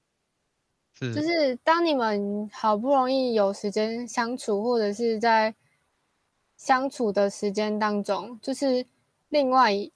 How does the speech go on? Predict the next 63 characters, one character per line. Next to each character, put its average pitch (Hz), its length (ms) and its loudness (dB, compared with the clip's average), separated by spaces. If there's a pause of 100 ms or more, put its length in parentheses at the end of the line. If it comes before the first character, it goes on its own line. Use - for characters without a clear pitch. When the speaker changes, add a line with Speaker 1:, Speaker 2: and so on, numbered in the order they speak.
Speaker 2:
另 285 160 0
外 262 180 4
一 196 80 0
半， - 340 0 (640)
就 254 140 -4
是 247 460 0
去， 269 500 -2
他 - 220 0
就 359 120 4
会 349 60 2
告 311 200 6
诉 302 160 -2
你 202 160 -2
说， 226 460 0 (180)
呃， 214 180 -4
比 214 120 -8
如 208 80 -2
说 233 540 2 (140)
“我 214 100 -6
现 247 100 -6
在 254 80 -2
想 247 160 -4
去 247 80 -2
打 214 220 4
游 202 200 2
戏 226 320 -2
啊”， 208 520 4
或 247 160 -2
者 220 80 -2
是 254 260 0 (460)
“可 233 120 -10
是 311 520 2 (160)
我 233 200 2
朋 247 220 -2
友 269 140 2
怎 247 160 0
么 220 80 -2
样 254 180 -2
怎 233 120 -4
么 226 100 -2
样， 240 200 -2
我 220 100 -2
想 220 140 -8
要 214 160 -2
去 233 260 -6
干 226 160 -4
嘛 202 160 -4
干 214 160 0
嘛” 190 160 -8
的 226 60 -12
时 - 120 -6
候， 233 280 4 (340)
你 214 80 -4
的 226 100 -2
反 214 300 0
应 262 180 0
大 247 180 4
概 220 180 2
会 208 140 -2
是 208 60 -4
怎 - 140 -16
么 196 100 -12
样？ 254 160 -12